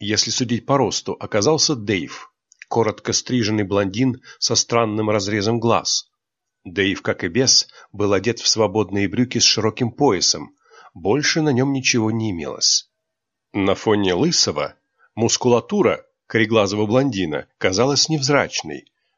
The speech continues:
но только на фоне беса. Темноволосый,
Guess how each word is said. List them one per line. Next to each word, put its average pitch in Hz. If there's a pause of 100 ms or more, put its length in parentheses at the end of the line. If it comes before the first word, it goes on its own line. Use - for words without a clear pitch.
(120)
но 104
только 185
на 165
фоне 139
беса. 80 (880)
Темноволосый, 95